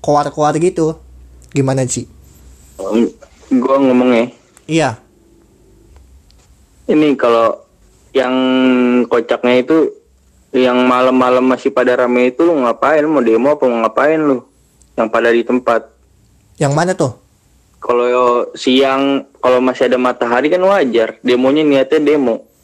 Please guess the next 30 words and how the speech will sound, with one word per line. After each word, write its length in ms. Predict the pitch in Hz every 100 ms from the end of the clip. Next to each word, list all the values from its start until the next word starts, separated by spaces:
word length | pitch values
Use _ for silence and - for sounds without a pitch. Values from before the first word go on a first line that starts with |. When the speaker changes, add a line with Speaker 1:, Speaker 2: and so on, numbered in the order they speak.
| _
Speaker 2:
Nyampein 400 | 123 120 123 123
aspirasi 480 | - 127 123 120 151
lu 80 |
malam-malam 440 | 156 120 120 120 156
mau 160 | 139 113
ngapain? 560 | 107 113 143 139 127 127 _ _ _ _ _
Speaker 1:
Yang 160 | 151 143
Speaker 2:
Pada 120 | 110
Speaker 1:
ma-, 80 | 110
Speaker 2:
dateng. 340 | 110 - 117 113 120 117 _ _
Speaker 1:
yang 120 | 147 147
malam-malam 400 | 156 156 170 190
tuh 160 | 240
yang 80 | 208
mana 240 | 160 170
sih? 80 | 202 127
Speaker 2:
Iya. 280 | 139 143 143 - _ _ _ _ _ _ _ _ _ _ _ _ _ _
Yang 100 | 123 139 180
itu 140 | - 185
yang 80 | 180 156
Anies 280 | 131 135 135
turun 320 | 151 165 175
emang 240 | 185 180 113
kapan? 320 | 101 110 113 _ _ _ _ _ _ _
Speaker 1:
Oh, 400 | 151 185 226 214 180
itu 160 | 185
kan 240 | 226 254 247
pasca 400 | 190 - - 175
demo 360 | 175 151 147 160
kan? 320 | 185 226